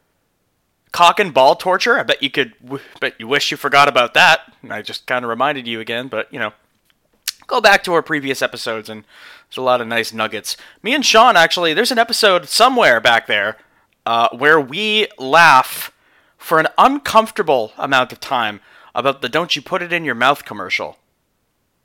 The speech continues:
Concerned children's advertisers. Like, really think about that. We laughed about two blue puppets for, like, a, a good forty minutes. It's absurd. Remember the Krampus poem? <laughs> We do.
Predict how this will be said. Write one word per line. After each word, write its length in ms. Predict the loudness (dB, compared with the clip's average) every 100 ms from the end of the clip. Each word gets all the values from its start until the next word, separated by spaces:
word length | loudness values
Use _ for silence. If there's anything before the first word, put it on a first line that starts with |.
| _ _ _ _ _ _ _
Concerned 400 | -14 -6 -4 -4
children's 360 | -4 -4 -4 -4
advertisers. 760 | -4 -4 -10 -12 -14 -20 -20 _ _ _ _ _ _ -20
Like, 100 | -16
really 360 | -6 -2 -2
think 240 | -2 -2 -4
about 280 | -6 -8 -8
that. 220 | -8 -8
We 100 | -4
laughed 300 | 0 0 -2
about 380 | -2 -4 -6 -12
two 380 | -8 -6 -8
blue 480 | -12 -10 -6 -4 -4
puppets 760 | -4 -2 -2 -4 -6 -8 -8 -12 _ _ _ _ _ _ _ _ _ _
for, 220 | _ 0 4
like, 400 | 6 4 2 -6
a, 60 | -6 -4
a 100 | -4
good 280 | 0 0 0
forty 320 | -4 -6 -6
minutes. 440 | -10 -16 -16 -18 -18 _ _ _ _ _ _ _ _ _ _ -4
It's 380 | -4 -4 -12 -6
absurd. 640 | -6 -6 -4 -2 -2 -6
Remember 220 | -10 -6 -6
the 100 | -6
Krampus 500 | -2 0 0 -2 0
poem? 380 | 2 0 -2 -8 -14 -12
<laughs> 200 | -10 -12
We 380 | -12 -10 -4 0
do. 300 | 2 2 -2